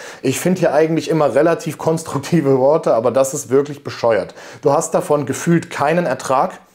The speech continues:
und dementsprechend, ähm, wenn du dich auch nur ein bisschen darum bemühst, das, ähm, Absetzen durchzuziehen, siehst du, wie sinnlos das ist. Und jetzt gehen wir mal das andere Beispiel, du setzt kalt ab. Wenn du kalt absetzt, hast du direkt frontal die ganze Wirkung, die ich eben gesagt habe. Also du hast natürlich die vollen drei bis vier Monate,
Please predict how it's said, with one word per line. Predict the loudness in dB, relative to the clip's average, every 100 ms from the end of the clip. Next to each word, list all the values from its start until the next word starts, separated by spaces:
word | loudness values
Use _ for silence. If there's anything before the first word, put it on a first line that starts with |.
| -20 -20 -10 0
und | 4 4 2 -2 -2 0
dementsprechend, | 2 0 0 0 0 -2 0
ähm, | 0 2
wenn | 2 2 2
du | 2
dich | 2 0
auch | -2 0
nur | 0 0
ein | 0 0
bisschen | 0 0 0 0 2
darum | 2 2 0
bemühst, | 0 2 2 2 -6 -14 _ _ _ _ _ _ _
das, | 2 2 0 -4 0
ähm, | 2 2
Absetzen | 0 -2 0 0 0 -2
durchzuziehen, | 2 2 0 -8 -6 -6 -6 -8 -16 -16
siehst | -6 2 4 4 0
du, | -2
wie |
sinnlos | 0 2 2 0 0
das | -2 0
ist. | -2 -2 -6 -16 -12 0
Und | 2 2 0
jetzt | 0 -2 0
gehen | 2
wir | 4
mal | 2
das | 0
andere | 0 0 2 2
Beispiel, | 4 2 0 -4 -4
du | -2
setzt | 0 -2 -4
kalt | -2 2 2
ab. | 0 -2
Wenn | 0 0
du |
kalt | 0 0 0
absetzt, | 0 0 0 0 0
hast | -2 0
du | 0 0 -2 -2
direkt | 0 0 -2
frontal | -2 -2 0 2 2 0
die | 0
ganze | 0 0 0 2
Wirkung, | 2 0
die | -6
ich | -2
eben | -2 -2
gesagt | 0 -2 -2
habe. | -2
Also | 0
du | 0
hast | 0 0
natürlich | -2 0 -2
die | -4
vollen | 0 0 2
drei | 0 0
bis | -2
vier | -4 -4
Monate, | 0 0 0 0 -2